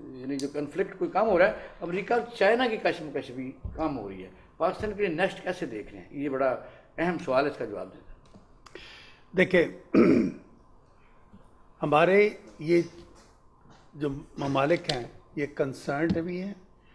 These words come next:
Speaker 2: اور اسٹریٹجیکلی کنسرنڈ بھی ہیں اور نیبر بھی ہیں۔ اب ہمارے پاس کیا آپشن ہوتے ہیں کسی ملک کے پاس؟ کسی ایک کے ساتھ کھڑا ہو جائے، دشمنی کر لے، یا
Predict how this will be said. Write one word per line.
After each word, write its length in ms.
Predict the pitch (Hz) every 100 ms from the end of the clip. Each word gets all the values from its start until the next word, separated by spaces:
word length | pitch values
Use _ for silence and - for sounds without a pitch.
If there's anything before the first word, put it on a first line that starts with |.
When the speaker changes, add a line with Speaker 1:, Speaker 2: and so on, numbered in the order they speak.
| - _
Speaker 2:
اور 160 | 135 143
اسٹریٹجیکلی 680 | - 175 160 - - 170 175
کنسرنڈ 460 | 170 151 165 160
بھی 180 | 160 160
ہیں 120 | 160 -
اور 260 | 156 143 135 127 135 127
نیبر 280 | 123 113 110
بھی 200 | 110 110
ہیں۔ 140 | 107 113 - - - - - - 202 - - - - - -
اب 180 | 175 175
ہمارے 220 | 160 175
پاس 320 | 175 170 165
کیا 180 | - 170
آپشن 320 | 143 - 170
ہوتے 260 | 147 - 147
ہیں 120 | 135 - - -
کسی 180 | 147 147
ملک 240 | 135 131
کے 60 | 139
پاس؟ 300 | - 127 127 - - - - -
کسی 200 | 147 185
ایک 160 | 156 -
کے 60 |
ساتھ 300 | - 151 147
کھڑا 200 | - 139
ہو 60 | 127
جائے، 220 | 127 120 - - - - _ _ _ _ - - -
دشمنی 260 | 131 151 156
کر 160 | 175
لے، 180 | 151 151 151 - - - - - - - - - -
یا 440 | 139 170 180 185